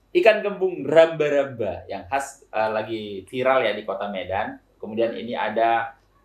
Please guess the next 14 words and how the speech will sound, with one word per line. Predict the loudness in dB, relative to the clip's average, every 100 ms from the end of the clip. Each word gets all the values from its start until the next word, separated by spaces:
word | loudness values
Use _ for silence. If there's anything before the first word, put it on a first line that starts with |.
| -2
eh, | 0 2 2
sayur | 4 4 4 4 2
bunga | -4 -6 -2 0 0 -2 -4 -2
pepaya. | 2 2 4 2 2 0 -12 _ _ _ _ _
Ada | -6 -4 -4
juga | -2 -2
yang | -2 -4
bilang | -6 -6
bunga | -10 -12
kates | -12 -10 -8 -6
ya | -4
guys. | -4 -6 -12 _ _ -20 -20 _ _ _ _ _ -20
Ini | -14 -8
dia. | -8